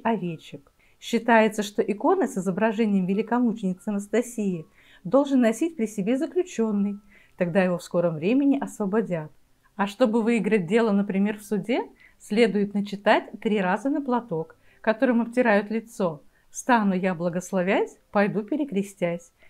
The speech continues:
Из дверей в двери, из ворот в ворота. Выйду я в чисто поле, в этом чистом поле стоят запоры. Ворота булатные, «я стану, раба или раб» имя называете,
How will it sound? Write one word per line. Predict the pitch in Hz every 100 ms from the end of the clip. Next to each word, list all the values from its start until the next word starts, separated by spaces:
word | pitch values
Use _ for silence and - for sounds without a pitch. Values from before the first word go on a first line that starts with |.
| _
Из | 202 208
дверей | 180 220 233 208
в | 165
двери, | 160 180 156 170 240 -
из | 196 190
ворот | 185 190 240 285
в |
ворота. | 277 277 185 170 - 170 - _ _ _ -
Выйду | 180 269 226 196
я | 190 185
в |
чисто | - 202 202 180
поле, | - 165 160 202 330 - _ _
в | 214 208
этом | 220 220 190
чистом | 202 196 - 190
поле | 190 262 392
стоят | 403 - 196 233 240
запоры. | 349 370 214 196 180 185 - _ -
Ворота | 160 220 233 214 202
булатные, | 170 180 185 202 320 294 220 180 175 _ _ -
«я | 190 233 247
стану, | - 277 233 196 185 -
раба | 196 220 190 196 165
или | - 175
раб» | 202 202 160 -
имя | 196 185 180
называете, | 190 208 254 311 330 - 339